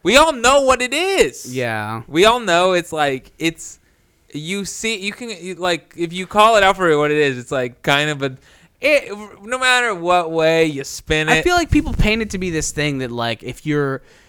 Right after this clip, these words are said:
Speaker 2: if you believe in abortion or you have one or whatever, that, like, you feel nothing, which is
Speaker 1: Right.
Speaker 2: bonkers. That's
Speaker 1: No.
Speaker 2: not at all. Like, people know it's, like, a horrible thing that you don't wanna do,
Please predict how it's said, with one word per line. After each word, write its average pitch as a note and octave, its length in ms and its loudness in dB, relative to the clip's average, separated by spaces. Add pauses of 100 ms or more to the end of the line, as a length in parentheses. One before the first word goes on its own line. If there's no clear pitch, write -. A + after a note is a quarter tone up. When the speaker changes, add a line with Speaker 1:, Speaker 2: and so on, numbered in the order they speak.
Speaker 2:
if C#3+ 140 -6
you F3+ 100 0
believe F3 220 6
in E3 80 0
abortion D3+ 360 0
or C3 40 -6
you B2 120 -4
have D#3 300 2
one B2+ 220 0
or - 20 -2
whatever, A#2 280 -2
that, B2 200 -4
like, B2 240 -8
you D#3 80 -4
feel C#3 280 -2
nothing, C3 680 -6
which F#3 180 2
is E3 240 0
Speaker 1:
Right. E3 380 2
Speaker 2:
bonkers. B2+ 580 2
That's A#3 240 -2
Speaker 1:
No. A#3 80 2
Speaker 2:
not F#3 300 0
at E3+ 140 -4
all. G#3 440 0
Like, G3+ 160 -6
people A3+ 280 -4
know A3 500 0 (300)
it's, F#3+ 160 -2
like, G#3+ 100 0
a F#3+ 80 2
horrible C4+ 340 2
thing B2 260 -2
that C3 220 -6 (160)
you D3+ 160 -8
don't F#3 220 2
wanna A3 260 4
do, A#2+ 380 -4